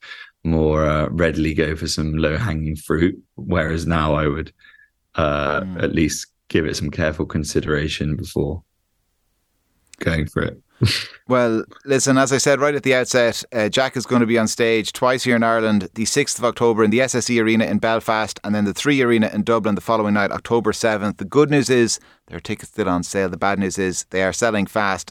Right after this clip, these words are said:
Speaker 2: So if you want to get your hands on 'em, do it now. Jack, it's been a real pleasure. Thank you so much.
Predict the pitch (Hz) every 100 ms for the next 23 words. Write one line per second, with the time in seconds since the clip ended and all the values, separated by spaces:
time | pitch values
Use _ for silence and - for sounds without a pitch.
0 | - - 95 92 - 95 107 101 104 101
1 | 95 110 107 110 107 120 113 - 120 110
2 | - 131 131 - 143 131 147 143 143 131
3 | 110 131 123 131 143 120 87 -